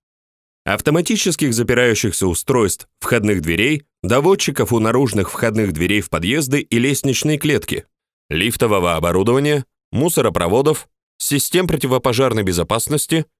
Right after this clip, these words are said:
систем дымоудаления. Контроль исправности газовых труб, выходящих на лестничную клетку. Обратите внимание, окна и двери лестничных клеток должны иметь плотно пригнанные притворы, на них должны быть установлены уплотняющие прокладки.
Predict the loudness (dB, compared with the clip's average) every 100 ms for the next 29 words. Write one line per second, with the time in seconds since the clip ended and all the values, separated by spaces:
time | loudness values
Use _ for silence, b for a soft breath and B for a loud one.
0 | _ _ -8 -2 0 0 0 0 -2 _
1 | -6 -2 0 2 2 2 2 -2 -6 _
2 | _ -2 -2 0 0 0 0 0 0 0
3 | 0 0 0 2 2 0 -2 0 -2 -2
4 | -6 -2 2 2 2 2 0 0 0 2
5 | 0 -2 0 0 0 0 -2 -8 -10 _
6 | _ -4 0 2 0 0 0 0 2 2
7 | 0 -2 -8 _ _ _ _ 2 2 2
8 | 0 2 2 2 2 2 0 -2 -2 -2
9 | -4 0 0 2 -2 0 0 2 0 0
10 | -2 -2 0 0 0 -2 -2 -2 0 0
11 | 0 0 -4 0 2 0 -2 _ _ -4
12 | 0 0 2 2 2 2 0 0 -2 -2
13 | 0 2 2 2 0 -2 -2 0 -2 0
14 | 0 0 0 -2 -2 -2 0 -2 -2 -10